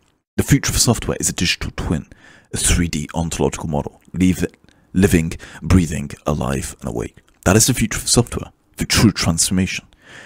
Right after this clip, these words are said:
The future of software is not static, it is not two D, it is not C R Ms or a data lakehouse. Whilst these C R Ms and data lakehouse may provide some utility,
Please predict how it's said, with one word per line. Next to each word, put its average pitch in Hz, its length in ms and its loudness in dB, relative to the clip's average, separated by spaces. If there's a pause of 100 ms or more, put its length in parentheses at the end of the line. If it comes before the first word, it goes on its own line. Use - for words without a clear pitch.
(200)
The - 80 -4
future 123 320 2
of 92 60 0
software - 360 2
is 92 120 -4
not - 160 -2
static, - 600 2 (200)
it 82 80 -2
is 95 100 -2
not 101 180 -2
two - 200 0
D, 78 260 0 (380)
it 98 100 2
is 101 160 -2
not - 160 0
C 98 300 6
R 78 80 4
Ms - 500 -4
or 80 80 0
a 76 100 -2
data 76 240 -4
lakehouse. - 540 -6 (800)
Whilst 104 200 2
these 104 120 0
C 123 180 4
R 104 180 2
Ms 85 160 -4
and 90 80 -4
data 85 220 -4
lakehouse 82 460 -6
may 78 100 -6
provide 78 460 -8
some 90 320 0
utility, 87 640 -6